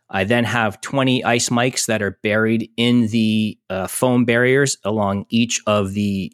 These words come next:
uh, sheets, and there's five sheets. So that's twenty mics. Uh, I then have seven camera mics. I have four sets of stereo crowd mics I use. Um,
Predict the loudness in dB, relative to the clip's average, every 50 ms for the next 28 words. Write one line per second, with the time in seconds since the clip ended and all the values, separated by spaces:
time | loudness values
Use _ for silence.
0 | _ _ -6 -4 -4 -2 0 0 2 2 2 0 -2 -4 -4 -4 -6 -6 -4 -2
1 | 0 0 0 0 -2 -2 0 0 0 0 -2 -4 -8 -8 -12 -20 -20 -20 -16 -8
2 | -4 -2 -2 -2 -2 0 0 2 2 2 2 0 0 -2 -2 -4 -4 -6 -6 -8
3 | -12 -20 -20 -20 -20 -10 -4 -2 0 0 0 0 0 0 2 2 2 2 2 2
4 | 0 0 0 0 2 0 0 -2 -2 -2 -2 0 0 0 0 2 2 2 0 -2
5 | -2 -2 -2 0 2 2 2 2 2 2 0 -2 -4 -6 -10 -10 -12 -14 -20 -20
6 | -20 -20 _ -10 -6 -4 -4 -4 -2 -2 0 0 -2 -2 -4 -8 -14 -16 -12 -6
7 | -2 0 0 0 0 0 0 -2 -2 -2 -4 -4 -4 -4 -4 -2 -2 -2 0 0
8 | 0 -2 -2 -2 0 0 2 2 2 2 2 2 0 0 -2 -2 0 0 0 2
9 | 2 2 2 2 0 -2 -4 -8 _ _ _ _ _ _ _ -8 -4 -4 -2 -2
10 | -4 -4 -6 -8 -8 -10 -12